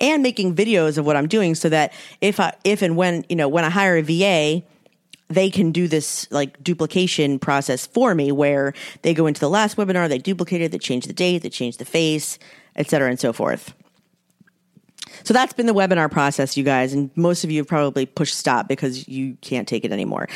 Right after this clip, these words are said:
But for those of you who are still on, thank you for sticking with me. Let's keep going. So in talking about Podcasting School for Women,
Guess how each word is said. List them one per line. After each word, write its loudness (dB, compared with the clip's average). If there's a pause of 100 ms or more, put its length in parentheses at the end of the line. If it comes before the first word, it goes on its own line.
(160)
But -6
for 0
those 2
of 0
you 2
who 2
are 2
still 0
on, 2 (440)
thank 0
you 2
for 0
sticking 0
with 0
me. 2
Let's -2
keep 0
going. 0 (520)
So 2
in 2
talking 2
about 2
Podcasting 2
School 0
for 0
Women, -2